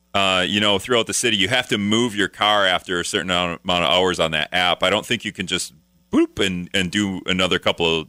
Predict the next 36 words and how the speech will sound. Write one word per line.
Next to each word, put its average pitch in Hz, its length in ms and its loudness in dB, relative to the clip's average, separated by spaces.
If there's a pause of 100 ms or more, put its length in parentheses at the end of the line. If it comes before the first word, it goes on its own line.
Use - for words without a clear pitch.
(120)
hours. 87 420 2 (420)
Um, 92 220 2
do 98 100 0
you 107 80 2
have 120 160 2
to 123 80 -2
move 123 260 -2
the 110 80 0
boat - 380 0
to 139 140 -2
a 127 40 0
different 127 340 0
part 123 160 2
of 113 60 -2
the 104 60 0
dock, 110 340 2
or 117 140 0
c-, - 60 -16 (220)
can 151 120 2
you 147 120 0
add 131 240 4
time? 160 300 2
I'm 139 80 -2
gonna 156 160 0
be 165 120 0
there 151 200 2
over 151 220 2
three 113 240 0
hours. 95 240 2
I'm 101 120 -2
just - 180 -2
gonna 107 180 0
add 117 260 2
another 110 240 0
ten 104 220 -2
bucks. - 320 -4